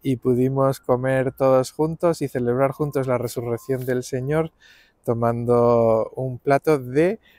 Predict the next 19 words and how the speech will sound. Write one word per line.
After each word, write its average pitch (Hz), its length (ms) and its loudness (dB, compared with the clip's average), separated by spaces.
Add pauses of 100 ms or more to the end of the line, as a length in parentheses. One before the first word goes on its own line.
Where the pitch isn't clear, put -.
(280)
lo 123 340 4
que 120 180 0
ya 135 240 8
os 139 180 2
había 131 760 6 (280)
explicado 143 840 4
en 139 140 -2
un 139 140 -2
vídeo 135 280 2
anterior, 139 580 2
que 131 220 0
es 143 120 -2
ese 139 240 0
mix 147 420 -2
entre 131 640 2 (680)
pa-, 117 360 4
entre 117 440 0
arroz 131 500 6
español 160 880 4